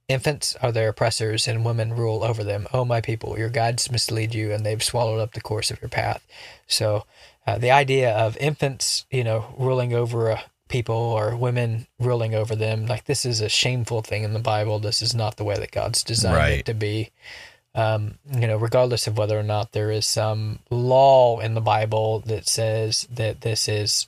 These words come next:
Speaker 1: fundamentally sinful, as there would be in the case of, like, the, the Bible teaches that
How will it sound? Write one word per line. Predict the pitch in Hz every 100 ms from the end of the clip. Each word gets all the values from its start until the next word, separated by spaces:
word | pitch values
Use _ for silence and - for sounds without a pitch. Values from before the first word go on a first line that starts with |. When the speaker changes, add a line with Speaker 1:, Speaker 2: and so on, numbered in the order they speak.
| -
Speaker 1:
fundamentally | - 117 110 104 104 104 101 - -
sinful, | - 131 123 113 107 107
as | 123 117
there | 120
would | 117 110
be | 104
in | 104
the | 107
case | 120 110 -
of, | 107 120
like, | - - - - _ _ - - - _
the, | - 101
the | 113
Bible | 110 110
teaches | 107 110 110 107 -
that | 104 -